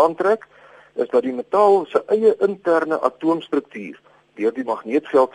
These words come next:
van die magneet beïnvloed word, sodat daar dan 'n aantrekkingskrag tussen die twee voorwerpe ontstaan. Interessant is dat alle materiale, selfs iets soos hout, wel deur 'n magneetveld beïnvloed word,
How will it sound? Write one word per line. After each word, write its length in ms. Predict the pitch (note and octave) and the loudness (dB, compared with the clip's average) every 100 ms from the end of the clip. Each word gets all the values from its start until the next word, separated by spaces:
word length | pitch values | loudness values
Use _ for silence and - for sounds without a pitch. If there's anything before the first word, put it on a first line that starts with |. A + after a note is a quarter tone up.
| - | -6
van 100 | A2+ | -8
die 100 | G#2+ | -6
magneet 360 | G#2+ A2 A2+ | -8 -6 -6
beïnvloed 480 | G#2 - F#3+ A3 D#3+ | -2 -2 -2 -4 -4
word, 260 | G#2 E2+ - _ - - - | -2 -4 -6 _ -20 -20 -12
sodat 320 | B2+ A#2+ A2+ | -2 2 2
daar 200 | G#2+ G#2 | 2 0
dan 160 | G2+ G2+ | -2 -2
'n 120 | - | 0
aantrekkingskrag 800 | D3+ D#3 C#3 - A2 - F2+ - | 0 0 -4 -4 -6 -2 -2 -2
tussen 280 | A#2 B2 G#2 | -10 -10 -16
die 120 | G#2 | -14
twee 220 | A2 G#2 | -12 -12
voorwerpe 560 | - A#2 G2 F#2 - F2+ | -4 -4 -4 -8 -6 -8
ontstaan. 460 | F#2 - D#3+ F#2+ - _ _ _ - - _ _ - | -8 -2 0 0 -4 _ _ _ -20 -20 _ _ -18
Interessant 440 | A3 D3 - A#3+ | -8 -2 2 2
is 80 | A#3 | 2
dat 160 | G3+ G3+ | 2 2
alle 220 | F#3+ C4 | 2 2
materiale, 720 | G#3+ - D#3 B2+ F#2 G2 G#2+ | 2 -2 0 2 4 2 -2
selfs 360 | - G3 E3 - | -6 2 2 2
iets 200 | G3+ - | -6 -6
soos 180 | F#3 D3 | -4 0
hout, 340 | E2 - - - _ _ - | 2 2 -2 -20 _ _ -20
wel 380 | F2 G#3+ F3+ G#3 | -6 0 0 2
deur 220 | F3+ E3+ | 2 2
'n 60 | |
magneetveld 640 | C3+ A2+ G#2+ B2+ - C3 A#2 | 0 -2 -4 -6 0 0 2
beïnvloed 540 | - - G3+ G#3+ F#3+ | -2 -2 -4 -2 -4
word, 300 | F#2+ E2+ - | -4 -6 -8